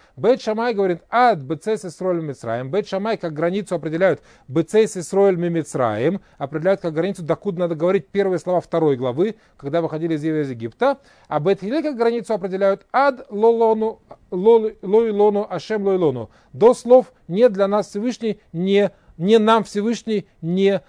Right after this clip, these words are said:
нам». Это начало третьего отрывка. То есть, с точки зрения закона, здесь все согласны, что барайты не спорят. По первой барайте, и по, и по Мишне, и по барайте, по Бет Шамаю надо сказать только первый отрывок, а по Бет Хилелю надо сказать первые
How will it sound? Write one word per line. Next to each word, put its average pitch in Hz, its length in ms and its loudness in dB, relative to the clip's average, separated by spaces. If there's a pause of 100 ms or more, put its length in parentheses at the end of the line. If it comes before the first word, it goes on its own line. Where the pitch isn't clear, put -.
нам». 220 320 2
Это 202 160 -8
начало 220 300 2
третьего 202 320 2
отрывка. 151 260 -2
То 208 120 4
есть, 147 140 4
с - 20 -20
точки 196 220 -2
зрения 277 260 -2
закона, 214 880 4 (340)
здесь 202 260 -2
все 277 180 -2
согласны, 254 400 2
что 226 160 0
барайты 226 420 6
не 233 140 -2
спорят. 180 480 2 (320)
По 269 120 4
первой 247 420 6
барайте, 190 420 4
и - 20 -2
по, 196 180 -2
и 208 120 -6
по 196 100 -4
Мишне, 214 340 -2
и 220 40 0
по 208 100 -4
барайте, 190 380 0
по 202 100 -2
Бет 208 180 2
Шамаю 214 540 2 (240)
надо 190 160 2
сказать 185 220 -4
только 190 200 -2
первый 123 380 -2
отрывок, 262 460 0 (240)
а 175 160 0
по 214 100 -8
Бет 220 160 -4
Хилелю 277 200 -2
надо 285 100 0
сказать 233 240 -4
первые 262 380 -2